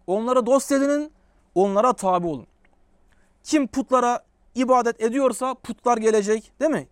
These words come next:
Keza yine işte ağaca tapanlar, işte taşa tapanlar, herhangi artık taptıkları şey neyse. Hatta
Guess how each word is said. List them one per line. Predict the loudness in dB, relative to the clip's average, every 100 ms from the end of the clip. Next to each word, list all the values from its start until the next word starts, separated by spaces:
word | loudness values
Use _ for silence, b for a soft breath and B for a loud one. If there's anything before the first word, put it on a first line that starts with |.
| -6
Keza | -4 2 0
yine | 0 -8
işte | -8 -6
ağaca | -2 2 2 2
tapanlar, | 0 2 0 -2 -4
işte | -4 -8
taşa | -6 -4 -4
tapanlar, | -4 -4 -4 -2
herhangi | 0 0 0 -8 -12 b b b b
artık | 0 0 -2 -10 _ _ _ -2
taptıkları | -2 -2 0 0 2
şey | 0 0
neyse. | -2 -4
Hatta | 0 0 0 0 0